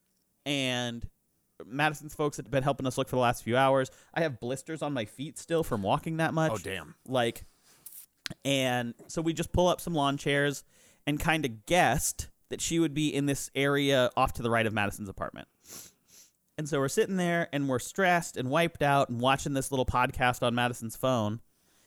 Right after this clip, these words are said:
Speaker 1: And I just get this urge to, like, look behind me. I don't, like, that sounds dumb,
Speaker 2: Yeah.
Speaker 1: but, like, I feel like people have been in that scenario enough,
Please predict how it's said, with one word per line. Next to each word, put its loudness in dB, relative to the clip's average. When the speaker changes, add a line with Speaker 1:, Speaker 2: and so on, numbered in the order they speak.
Speaker 1:
And 2
I 4
just 0
get -2
this 0
urge 2
to, 4
like, 4
look 0
behind 2
me. 0
I 2
don't, -2
like, 2
that 4
sounds 0
dumb, 0
Speaker 2:
Yeah. 0
Speaker 1:
but, 4
like, 4
I 2
feel 2
like 2
people 0
have 0
been 6
in 6
that 2
scenario 2
enough, 0